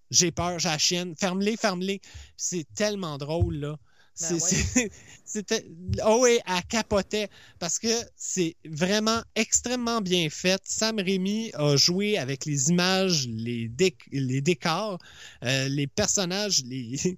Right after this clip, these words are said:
Speaker 1: <laughs> les, les effets spéciaux sont épeurants, là. <laughs> C'est vraiment, là, écœurant, là. Puis <clears throat> Evil Dead deux, c'est encore, c'est encore plus... Euh, c'est plus rigolo un petit peu, mais c'est, c'est, c'est aussi épeurant, là.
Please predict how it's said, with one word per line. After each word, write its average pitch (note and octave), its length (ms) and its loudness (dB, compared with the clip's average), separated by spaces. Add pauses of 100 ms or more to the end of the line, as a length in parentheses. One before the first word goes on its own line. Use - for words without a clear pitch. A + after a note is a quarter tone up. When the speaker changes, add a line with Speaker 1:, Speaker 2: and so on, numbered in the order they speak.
(120)
Speaker 1:
<laughs> - 120 -20
les, D#3 260 2
les F#3+ 340 4
effets A3+ 200 2
spéciaux A3+ 460 0
sont E3 280 -4 (140)
épeurants, F3+ 680 0 (160)
là. G3 80 0
<laughs> - 0 -
C'est D3+ 200 -4
vraiment, F3+ 440 0
là, C#3 320 0
écœurant, D3+ 800 -2
là. D#3 140 2 (500)
Puis D#3+ 200 -2 (180)
<clears throat> D3 180 0
Evil G3+ 320 4
Dead G3+ 280 0
deux, G#3 220 2
c'est A3 140 -6
encore, D#3+ 340 -2 (260)
c'est - 160 -12
encore C#3+ 300 -4
plus... F#3 460 0
Euh, B2 180 -2 (580)
c'est G#3+ 140 4
plus C4+ 220 4
rigolo A3+ 600 4
un G3+ 120 0
petit - 160 -4
peu, D4 260 -4
mais G#3+ 220 -4
c'est, F3+ 300 0
c'est, E3 420 -2
c'est - 180 2
aussi F#3 300 2
épeurant, F3 720 2
là. F3+ 220 2